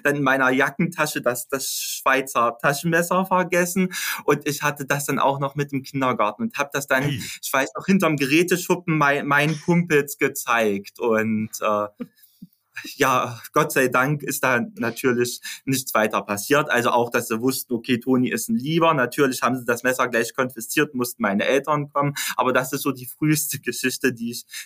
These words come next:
Speaker 1: die ich mit dem Thema habe. Und dann, äh,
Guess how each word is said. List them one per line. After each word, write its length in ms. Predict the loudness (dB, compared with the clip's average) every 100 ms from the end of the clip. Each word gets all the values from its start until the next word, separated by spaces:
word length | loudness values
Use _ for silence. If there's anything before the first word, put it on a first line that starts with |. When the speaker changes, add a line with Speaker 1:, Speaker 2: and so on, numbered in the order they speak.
| -10
Speaker 1:
die 60 | -8
ich 80 | -4
mit 160 | -2
dem 160 | -2 -2
Thema 440 | -2 0 0 0
habe. 420 | -2 0 -2 -6 _ _ _ _ _ _ _ -8
Und 200 | -4 -2
dann, 420 | 0 0 0 -4 -6
äh, 200 | -8